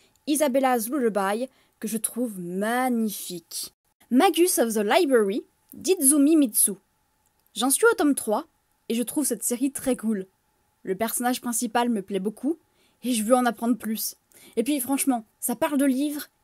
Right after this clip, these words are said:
et de bibliothèque. Il y avait vraiment peu de chances que je n'aime pas. L'Atelier des sorciers, de Kamome Shirahama. J'en suis au tome cinq. L'univers est super, et on s'attache vite aux petites sorcières. Les méchants sont assez intrigants, je dois dire,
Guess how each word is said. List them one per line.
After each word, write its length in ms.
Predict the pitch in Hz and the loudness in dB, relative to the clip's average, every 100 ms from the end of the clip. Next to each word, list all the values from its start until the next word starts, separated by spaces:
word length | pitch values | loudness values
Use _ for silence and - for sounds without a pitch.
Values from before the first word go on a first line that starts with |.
| - | -2
et 140 | 330 | 0
de 100 | 262 | 0
bibliothèque. 720 | 233 254 226 240 214 165 - _ _ _ _ _ - | -2 -4 0 0 0 -2 -6 _ _ _ _ _ -4
Il 60 | |
y 40 | 175 | -2
avait 240 | 202 220 | 0 0
vraiment 360 | 220 233 254 - _ _ - | 0 2 2 0 _ _ -8
peu 140 | 339 | -6
de 80 | 285 | -2
chances 440 | - 294 277 302 - | -2 0 0 -2 -2
que 120 | 277 | -2
je 80 | 220 | 2
n'aime 220 | 220 214 | 0 0
pas. 160 | - _ _ _ _ | -6 _ _ _ _
L'Atelier 560 | 220 262 381 415 320 277 | 2 2 4 2 4 4
des 100 | 208 | 2
sorciers, 600 | 226 349 - - 233 359 _ _ - | 0 0 0 0 -2 -4 _ _ -4
de 140 | 202 | -2
Kamome 560 | 208 339 302 233 214 285 | 4 6 6 6 2 -2
Shirahama. 760 | - - 320 339 311 220 175 185 _ _ _ _ _ - | -4 -2 2 4 4 2 -4 -8 _ _ _ _ _ -6
J'en 180 | 220 302 | 0 2
suis 140 | - | 4
au 80 | 415 | 4
tome 180 | 339 285 | 4 2
cinq. 380 | - 170 - _ _ _ - - _ | 0 -6 -10 _ _ _ -20 -20 _
L'univers 500 | 214 247 285 285 320 | -2 6 6 6 4
est 80 | 277 | 4
super, 540 | - 311 269 254 277 - _ - | 0 0 2 4 4 -2 _ -10
et 120 | 240 | -2
on 60 | 262 | 0
s'attache 360 | 269 254 254 226 | 0 0 0 0
vite 220 | 285 262 | 0 -2
aux 20 | |
petites 240 | 226 220 | -4 -4
sorcières. 480 | 220 - - 170 - _ _ _ _ - _ | -4 -6 -8 -8 -12 _ _ _ _ -20 _
Les 160 | 247 294 | -2 2
méchants 340 | 349 415 480 | 2 0 -2
sont 220 | 480 - 285 | 0 0 0
assez 260 | 381 - 480 427 | 0 0 0 -2
intrigants, 420 | - 302 240 349 | -2 0 2 0
je 80 | 294 | 0
dois 140 | 226 | -2
dire, 240 | 185 240 | -2 -8